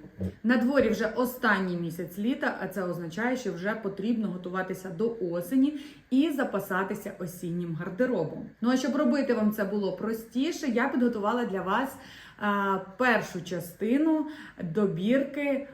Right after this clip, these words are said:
осінніх трендів. У себе в Instagram я навіть робила опитування, і саме ця тема хвилює вас найбільше. Тому вже не терпиться обговорити з вами найгарячіші тренди.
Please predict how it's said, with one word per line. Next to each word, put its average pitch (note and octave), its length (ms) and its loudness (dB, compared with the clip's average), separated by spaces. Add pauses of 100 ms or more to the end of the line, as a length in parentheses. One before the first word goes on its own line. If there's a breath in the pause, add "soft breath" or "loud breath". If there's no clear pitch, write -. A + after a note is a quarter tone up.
(120)
осінніх G3+ 920 2
трендів. E3+ 520 -2 (720 soft breath)
У A3+ 100 2
себе G#3 200 4
в F#3+ 120 0
Instagram A#3 580 4
я G#3 100 4
навіть G3 300 2
робила G3 380 2
опитування, B3+ 960 0
і A#3+ 80 0
саме C4 340 4
ця G#3 380 2 (100)
тема C#4 520 2 (340 loud breath)
хвилює G3 680 4
вас G3+ 500 0
найбільше. E3 760 -2 (400 loud breath)
Тому C4 200 6
вже B3+ 120 6
не A3 120 4
терпиться C4 640 0
обговорити F#3 480 -2
з A#3 60 -2
вами A#3 280 4 (460 loud breath)
найгарячіші F#3+ 960 2
тренди. D#3+ 480 -4